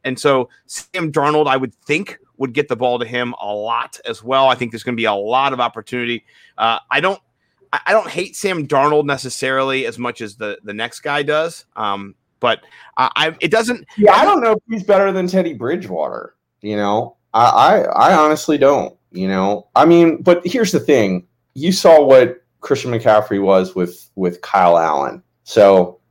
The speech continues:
Speaker 2: it doesn't
Speaker 1: Yeah.
Speaker 2: really matter.
Speaker 1: Right.
Speaker 2: <laughs>
Speaker 1: Right, it doesn't.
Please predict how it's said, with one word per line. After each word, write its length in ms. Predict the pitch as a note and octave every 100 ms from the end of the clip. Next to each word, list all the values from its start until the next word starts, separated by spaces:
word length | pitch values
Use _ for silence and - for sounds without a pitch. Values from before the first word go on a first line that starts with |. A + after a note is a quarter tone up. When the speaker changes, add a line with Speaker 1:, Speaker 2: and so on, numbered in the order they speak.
| _
Speaker 2:
it 140 | C3+ D3
doesn't 240 | D3+ A#2+
Speaker 1:
Yeah. 60 | F2
Speaker 2:
really 160 | D#2+ -
matter. 480 | C#2+ C#2+ D2 D2 - - - -
Speaker 1:
Right. 180 | F#3 D#3
Speaker 2:
<laughs> 280 | F3 - - - A#2+
Speaker 1:
Right, 260 | C#3 C3+ G#2 -
it 120 | C3
doesn't. 420 | B2+ A2 D2+ -